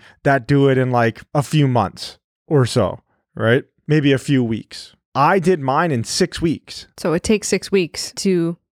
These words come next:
Speaker 2: get licensed, or a college can prolong it two years.
Speaker 1: It didn't take two years to become an E M T. It took six weeks.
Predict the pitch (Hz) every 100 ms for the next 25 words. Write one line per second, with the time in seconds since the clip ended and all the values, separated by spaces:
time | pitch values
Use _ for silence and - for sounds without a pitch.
0 | - 220 196 - _ _ - 151 143 147
1 | 170 - - _ _ 208 208 170 156 -
2 | _ - 180 180 165 160 190 165 170 160
3 | 156 143 - 67 62 - - _ 175 143
4 | 185 202 180 151 202 170 - 196 202 156
5 | 185 139 - 131 165 147 143 147 123 170
6 | 101 - 117 - 202 - 190 - 185 170
7 | - -